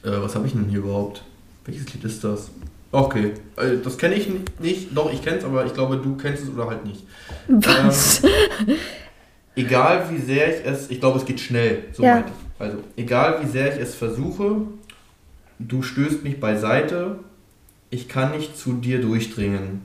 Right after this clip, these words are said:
Speaker 1: du lässt nicht mit dir reden. Es ist so traurig, dass du gehst. Äh, wo bin ich? Es braucht Zeit,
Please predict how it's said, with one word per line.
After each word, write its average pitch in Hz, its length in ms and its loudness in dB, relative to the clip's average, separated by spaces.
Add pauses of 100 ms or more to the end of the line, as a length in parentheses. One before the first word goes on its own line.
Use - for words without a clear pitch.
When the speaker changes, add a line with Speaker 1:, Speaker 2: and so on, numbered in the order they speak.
(340)
Speaker 1:
du 110 100 -4
lässt 120 320 2
nicht 131 260 -4
mit 117 180 -4
dir 113 180 0
reden. 101 420 0 (1400)
Es 113 200 -2
ist 131 180 -4
so 127 80 0
traurig, 165 640 2 (100)
dass 117 220 -2
du 110 120 -6
gehst. 143 600 0 (1600)
Äh, 113 60 0 (880)
wo 104 180 -6
bin 117 140 0
ich? 113 140 -4
Es 110 120 -4
braucht - 380 0 (340)
Zeit, 139 540 -2